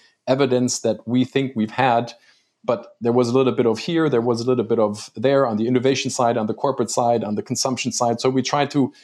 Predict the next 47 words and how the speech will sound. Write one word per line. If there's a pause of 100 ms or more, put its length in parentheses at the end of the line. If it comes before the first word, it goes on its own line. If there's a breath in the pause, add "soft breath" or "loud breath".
(140)
work
with
basically
the
counter
arguments
that
we've
had,
were
confronted
with, (540 soft breath)
and
try
to
lay
them
out
and
try
to
find
the
evidence
and
lay
out (160 soft breath)
a
path
that
China's
on.
And
I
mean,
we
try
to
be,
I
think,
very
nuanced
in
our
approach.
And